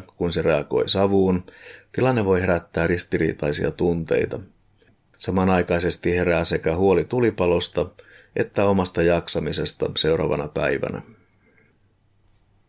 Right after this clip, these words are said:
Paxton, Ellenbogen ynnä muut tallensivat sairaalaosastolla öisin esiintyviä ääniä.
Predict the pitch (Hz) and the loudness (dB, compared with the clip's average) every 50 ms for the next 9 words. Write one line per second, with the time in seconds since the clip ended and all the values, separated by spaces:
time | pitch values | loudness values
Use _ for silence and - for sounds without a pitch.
0 | _ _ _ _ _ _ _ _ _ _ 98 95 113 123 123 - - - - 113 | _ _ _ _ _ _ _ _ _ _ -6 -2 -2 -2 -2 -4 -4 0 2 4
1 | 107 104 101 - - - 107 107 110 110 101 101 95 98 95 92 90 101 90 90 | 4 2 2 -2 0 2 4 4 6 4 4 4 4 4 4 4 4 2 2 2
2 | - 85 87 85 82 90 104 117 117 113 110 - - - - - - _ - 85 | 0 -2 -2 0 2 2 2 4 4 2 2 0 -8 -18 -20 -20 -20 _ -4 -2
3 | 76 80 80 85 - - 131 131 120 - - 110 107 101 95 92 90 87 85 85 | 0 2 2 2 0 0 0 0 -2 0 0 2 4 4 4 4 4 4 4 2
4 | 87 87 87 85 - - _ - 85 87 87 87 80 - - 90 87 87 90 85 | 2 2 2 0 0 -2 _ 2 4 4 4 2 2 2 2 2 2 4 2 0
5 | 90 90 80 87 85 80 80 80 80 78 80 76 - - 85 87 80 80 80 - | 0 0 0 0 0 0 -2 -2 -2 0 0 2 2 0 0 0 0 -2 -2 -2
6 | - - 82 | -4 -4 -4